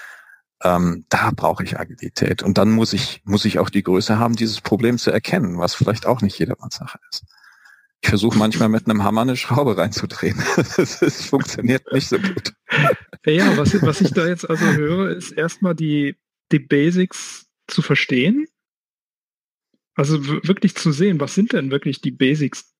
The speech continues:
Speaker 2: die ich in einem Team beibringen will oder die das Team braucht, um selbstorganisiert zu arbeiten.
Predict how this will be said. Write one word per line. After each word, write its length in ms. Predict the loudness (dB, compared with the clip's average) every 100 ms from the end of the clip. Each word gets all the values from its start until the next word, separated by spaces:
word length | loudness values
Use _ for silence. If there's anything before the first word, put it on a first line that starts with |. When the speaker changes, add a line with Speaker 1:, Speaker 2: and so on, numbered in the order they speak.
| _ 0
Speaker 2:
die 220 | 4 4
ich 160 | 2
in 120 | 2 0
einem 160 | -2
Team 520 | -2 0 0 -2 -8 -14 _ _ -20 _ _ _
beibringen 640 | -2 -2 0 0 2 2 2
will 240 | 2 2
oder 220 | 0 0
die 100 | 0
das 240 | 0 -2 -2
Team 220 | 0 0
braucht, 460 | 0 -2 0 -2 -2
um 160 | -2
selbstorganisiert 760 | 0 0 0 -2 0 0 0 -2
zu 180 | -2 -2
arbeiten. 600 | -2 -2 -4 -6 -12